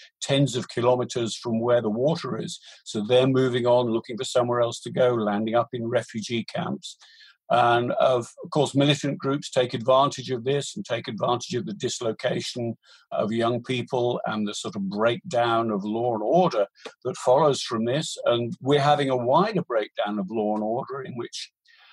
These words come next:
millions of people are homeless, and many of those homeless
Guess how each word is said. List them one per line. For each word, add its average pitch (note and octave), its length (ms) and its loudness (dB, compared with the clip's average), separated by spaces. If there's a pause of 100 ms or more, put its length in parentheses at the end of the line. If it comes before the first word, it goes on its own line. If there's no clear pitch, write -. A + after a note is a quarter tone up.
(320)
millions C#3+ 720 4
of B2+ 140 -8
people A2+ 460 -6
are A2+ 180 2
homeless, A#2 640 -4
and A2 220 -2
many C3+ 280 0
of A#2+ 120 -4
those A2+ 280 -4
homeless A#2 400 -4